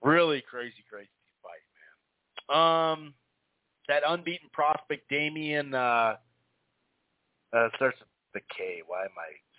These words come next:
spacing that? He, he, he easily won against Coffey, Michael Coffey. Um, both score, or all three scorecards. I think it was, like, eighty to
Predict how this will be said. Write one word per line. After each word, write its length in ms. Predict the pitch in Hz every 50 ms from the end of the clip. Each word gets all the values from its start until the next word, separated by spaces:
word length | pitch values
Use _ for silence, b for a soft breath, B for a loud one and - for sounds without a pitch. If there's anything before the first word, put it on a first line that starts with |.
| - - -
spacing 360 | - 85 85 - - - _ -
that? 100 | - -
He, 320 | 190 190 160 160 208 208 180
he, 80 | 160
he 400 | 139 160 190 190 175 165 156 156
easily 380 | 160 160 - 139 139 135 127 123 113
won 360 | 113 120 120 120 120 117 120 _ _ _ _ _ _ -
against 320 | 113 107 - 113 110 - - - -
Coffey, 380 | 131 123 120 120 - - 117 110
Michael 280 | 107 110 110 - 104 - -
Coffey. 520 | 113 110 110 110 - - 110 113 110 107 _ _ - 110 107 _ _ _ _ _ _ _ _ _ _ _ -
Um, 300 | 98 98 95 90 90 87 82 _ _ _ _ _ _ _ _ _ _ _ _ _ _ _ _ _ _ _ _ _ _ _ _ _ _ _ _ _ _ - - _ _ _ _ _ _ _ _ _ -
both 200 | 135 143 139 - -
score, 300 | - - 143 131 131 131 - 131
or 120 | 139 139
all 180 | 139 147 143 139
three 180 | - 143 139 127 - -
scorecards. 480 | 131 127 120 - - 127 123 120 120 120 - - _ _ _ _ _ _ _
I 80 | _
think 120 | - 233 190
it 40 | 185
was, 80 | 151 131
like, 140 | 151 202 - _ _ _ _ _ _ -
eighty 300 | 135 143 151 160 151 147
to 180 | 139 131 123